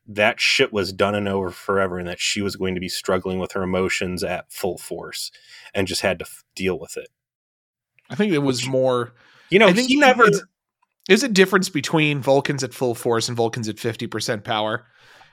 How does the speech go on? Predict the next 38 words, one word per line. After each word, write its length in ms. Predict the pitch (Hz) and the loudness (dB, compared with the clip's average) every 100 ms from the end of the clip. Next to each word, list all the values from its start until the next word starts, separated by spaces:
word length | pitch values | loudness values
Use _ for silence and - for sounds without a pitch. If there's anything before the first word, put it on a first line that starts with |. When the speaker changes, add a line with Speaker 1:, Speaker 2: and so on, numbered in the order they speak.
| - | -8
Speaker 2:
And 140 | 131 | -6
T'Pol 340 | 135 147 165 165 | -6 -2 0 2
strikes 320 | 160 151 - | 2 0 0
me 120 | 139 | -8
as 100 | 127 | -6
someone 300 | - 135 127 | -4 -4 -4
who, 540 | 120 123 127 117 113 110 _ _ _ _ - | -6 -6 -4 -4 -6 -8 _ _ _ _ -4
you 100 | 135 | -2
know, 260 | 107 101 _ _ _ _ _ | 0 -4 _ _ _ _ _
would 240 | 143 147 135 | 0 2 2
be 200 | 139 135 | 0 -2
extremely 500 | 131 - 156 151 147 | -2 2 4 4 2
emotional 580 | 131 131 139 - 135 120 | 4 4 4 2 0 0
for 280 | - 131 117 | 0 4 4
a 60 | |
v-, 220 | 113 110 - | 2 -8 -16
for 220 | - 131 120 | -2 4 4
a 60 | |
Vulcan, 560 | 110 113 135 160 165 - - - - | 4 0 2 4 2 -2 -14 -20 -10
but 100 | - | -4
still 260 | - 156 | 4 6
restrained 540 | 131 123 - 139 127 117 | 6 2 0 2 0 -2
compared 360 | 190 175 110 | -8 -6 -6
to 140 | 98 107 | -6 -8
a 60 | |
human. 380 | 95 113 95 92 - _ - - - _ _ | -6 -8 -8 -12 -16 _ -20 -20 -20 _ _
Speaker 1:
Did 200 | - 131 | 4 4
she 320 | - - 165 | 4 4 4
ever 260 | - 123 139 | 4 4 4
disclose 720 | 123 107 - - 104 104 101 | 2 0 -2 2 4 2 0
to 100 | 101 | -2
Archer 380 | 101 95 92 98 | -2 -2 -2 -4
that 160 | 87 85 | -4 -6
she 240 | - 95 | -4 -4
had 240 | 82 90 | -4 -4
taken 340 | 82 92 - 87 | -4 -8 -6 -8
Trellium 520 | - 87 92 87 87 | -6 -6 -6 -10 -12
D? 260 | - - | -14 -18